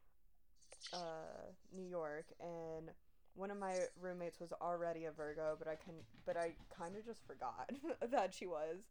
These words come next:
And we just got this new, um, French roommate, and honestly, the sweetest guy ever. But, um, but we were t-,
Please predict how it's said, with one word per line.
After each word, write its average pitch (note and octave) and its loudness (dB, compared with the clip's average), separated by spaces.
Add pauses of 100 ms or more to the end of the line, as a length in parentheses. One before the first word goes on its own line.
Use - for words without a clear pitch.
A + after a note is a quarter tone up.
(380)
And F#3+ 2
we F#3 -2
just F#3+ 2
got F#3+ 2
this F3+ 0
new, F3+ -2 (460)
um, E3+ -2
French F#3 -4
roommate, D#3 -2 (240)
and D#3 -4 (240)
honestly, D#3 -6 (320)
the D#3+ -6
sweetest D3 -10
guy C3+ -4 (120)
ever. C#3 -4 (380)
But, G3 4
um, F#3+ 2 (1160)
but G3 8 (160)
we G#3 0
were A3+ 4
t-, - -10